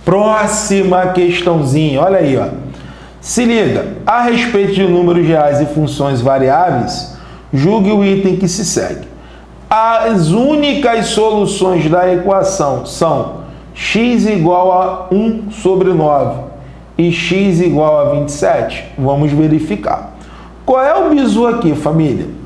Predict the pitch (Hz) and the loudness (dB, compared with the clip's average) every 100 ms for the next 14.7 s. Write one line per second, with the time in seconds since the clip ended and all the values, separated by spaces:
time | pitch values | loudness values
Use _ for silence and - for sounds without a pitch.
0 | - - - - 208 247 269 254 220 247 | -18 -20 -20 -6 0 2 2 2 2 0
1 | 240 190 220 247 - - - - - - | 2 2 2 0 -2 -4 -8 -14 -18 -4
2 | 214 233 226 - 247 - 185 170 - - | 0 0 0 -2 -4 -2 -2 -2 -4 -12
3 | - - - - - - - - - - | -16 -20 -20 -20 -20 -20 -20 -20 -20 -20
4 | - - - - - - - - - - | -20 -20 -14 -14 -14 -18 -20 -20 -20 -20
5 | - - - - - - - - - - | -20 -20 -20 -20 -20 -20 -20 -20 -20 -20
6 | - - 240 269 262 240 233 226 - 196 | -18 0 2 2 2 2 0 -2 0 0
7 | 196 - 180 175 185 180 185 175 151 127 | 0 0 2 2 2 4 4 4 2 2
8 | 98 - - - - - - - 139 214 | 0 -2 -10 -14 -16 -18 -6 0 2 2
9 | 269 262 220 - 214 269 262 233 - 214 | 2 2 0 0 0 2 2 0 0 -2
10 | - 165 151 135 - 139 147 160 196 208 | 0 2 2 0 0 0 2 2 2 0
11 | 151 127 117 120 - - - - - - | 0 -2 -2 -6 -12 -14 -20 -20 -20 -20
12 | - - - - - - 139 147 180 - | -20 -20 -20 -20 -20 -2 0 2 2 0
13 | - 151 151 131 135 131 123 123 117 113 | 0 0 2 2 0 0 0 0 0 -4
14 | - 151 190 - - - - | -2 0 2 0 -2 -6 -10